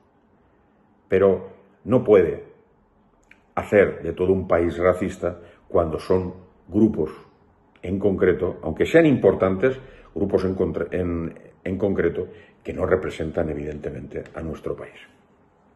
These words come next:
¿Les he contestado la pregunta? Esto es lo que opino. Tampoco es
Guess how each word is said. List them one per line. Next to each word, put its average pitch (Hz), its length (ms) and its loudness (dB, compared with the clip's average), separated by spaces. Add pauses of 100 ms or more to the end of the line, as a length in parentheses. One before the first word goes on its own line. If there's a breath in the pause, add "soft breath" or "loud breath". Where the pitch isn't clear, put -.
(2500)
¿Les 82 180 -8
he 104 80 0
contestado 98 480 2
la 92 100 4
pregunta? 107 500 0 (1700)
Esto 214 240 0
es 92 60 -2
lo 87 120 0
que 76 80 -4
opino. - 260 -12 (800 soft breath)
Tampoco 98 480 4
es 85 80 -2